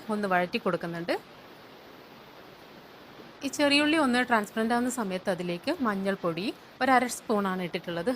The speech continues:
അതുപോലെ കുരുമുളക് പൊടി ഒരു സ്പൂൺ ഇട്ടിട്ടുണ്ട്. ഒന്ന് അതിൻ്റെ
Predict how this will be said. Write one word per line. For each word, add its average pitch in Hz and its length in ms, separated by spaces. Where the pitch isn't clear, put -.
അതുപോലെ 180 300
കുരുമുളക് 196 500
പൊടി 180 260
ഒരു 254 220
സ്പൂൺ 175 260
ഇട്ടിട്ടുണ്ട്. 175 460
ഒന്ന് 240 220
അതിൻ്റെ 202 300